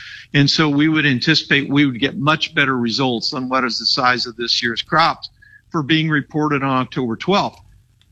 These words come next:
If we have a partial government shutdown starting Sunday, those people will stop working. They'll quit sampling. They'll stop collecting. And so if we go back to twenty thirteen, that was the last time we had a shutdown that I recall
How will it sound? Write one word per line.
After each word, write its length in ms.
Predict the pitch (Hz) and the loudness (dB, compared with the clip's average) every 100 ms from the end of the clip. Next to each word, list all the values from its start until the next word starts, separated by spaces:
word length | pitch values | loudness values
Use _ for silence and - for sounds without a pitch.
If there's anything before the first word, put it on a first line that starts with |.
| - | -6
If 200 | 139 190 | -4 -2
we 100 | 190 | 0
have 120 | 185 | 0
a 60 | 151 | -4
partial 440 | - 170 - 147 | -2 -2 -2 -2
government 420 | 151 147 147 123 | 0 0 -2 -2
shutdown 840 | - 165 165 180 165 165 165 165 175 - | 0 0 0 0 2 2 0 -2 -4 -6
starting 560 | - - 147 160 151 | -6 0 0 0 -2
Sunday, 540 | 139 160 160 165 180 175 - - - - - | -2 0 2 2 2 0 -8 -20 -20 -20 -20
those 420 | 135 139 143 135 - | -2 0 2 0 -4
people 400 | - 151 - 123 | -2 -2 0 -4
will 120 | 117 | -4
stop 380 | - 127 110 - | 0 0 0 -2
working. 480 | 120 117 - 107 - _ | -6 -6 -10 -14 -18 _
They'll 180 | - 135 | -4 -4
quit 260 | - 143 123 | -2 -2 0
sampling. 520 | - 131 120 127 117 | 2 2 2 2 2
They'll 120 | 113 | 2
stop 460 | 113 - 113 104 - | 0 0 0 0 -6
collecting. 640 | 127 110 113 - - - - - - - | -4 -2 -2 -4 -10 -10 -16 -20 -20 -6
And 560 | 120 123 123 123 120 117 | 0 2 4 2 2 2
so 600 | - 139 127 123 117 135 | 2 2 0 0 -2 -2
if 160 | 117 | -2
we 140 | 135 131 | 0 0
go 160 | 143 | 0
back 320 | 123 139 135 - | 2 2 2 -4
to 80 | |
twenty 380 | 120 - 143 139 | -10 -6 -2 -2
thirteen, 680 | 110 143 123 - - 160 135 | -2 -4 -4 -4 0 2 2
that 140 | 113 | -2
was 100 | 110 | -6
the 80 | 127 | -4
last 400 | 120 123 127 - | 0 2 0 -2
time 220 | 151 135 127 | -2 -2 0
we 140 | 123 | 2
had 160 | 123 113 | 2 0
a 60 | |
shutdown 720 | - 139 123 - 135 131 123 | 0 -2 -2 -2 -2 0 0
that 120 | 117 | 0
I 120 | 110 127 | 0 0
recall 600 | 131 - 131 117 113 | -2 -6 -4 -4 -4